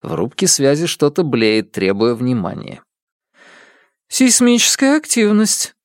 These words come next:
Шикарно!» Баллард исчезает внутри. Кларк следует за ней. На одном из дисплеев корчится янтарная линия, словно электроэнцефалограмма спящего человека,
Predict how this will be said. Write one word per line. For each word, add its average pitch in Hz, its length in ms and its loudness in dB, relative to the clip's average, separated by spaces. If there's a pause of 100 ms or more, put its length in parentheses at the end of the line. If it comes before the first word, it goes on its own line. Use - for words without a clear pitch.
(140)
Шикарно!» 135 1400 -2 (420)
Баллард 101 560 0
исчезает 90 680 -4
внутри. 82 520 -10 (760)
Кларк 76 440 -6
следует 107 460 0
за 110 180 0
ней. 110 280 -6 (920)
На 82 160 -4
одном 143 340 0
из 160 120 -2
дисплеев 123 720 0
корчится 165 680 -4
янтарная 127 760 0
линия, 117 540 -4 (360)
словно 156 760 0
электроэнцефалограмма 139 1400 0
спящего 117 640 -2
человека, 92 840 -2